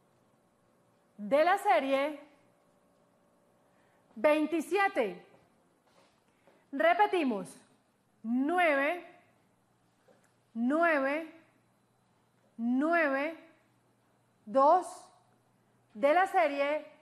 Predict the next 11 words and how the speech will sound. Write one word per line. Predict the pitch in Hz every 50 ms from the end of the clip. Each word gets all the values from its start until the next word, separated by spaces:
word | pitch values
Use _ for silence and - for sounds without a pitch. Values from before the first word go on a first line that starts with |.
| _ _ _ _ _ _ _ -
veintisiete. | 220 208 208 320 349 415 453 440 427 415 - 392 381 330 262 - - - 262 302 285 262 196 - 202 185 196 208 - _ _ _ _ _ _ _ _ _ _ _ _ _ _ _ _ _ _ _ _ _ _ _ _ _ _ _ _ -
Noventa | - 262 285 302 339 349 339 339 339 339 330 330 320 - 320 311
y | 302
nueve | 302 349 370 392 415 392 370
noventa | 339 320 320 311 311 320
y | 311 285
dos | 311 330 349 339
de | 330
la | 311 285
serie | - 302 320 330 311 294
veintisiete. | - 311 302 302 285 285 - 277 247 - - - 311 311 269 - 233 196 - - -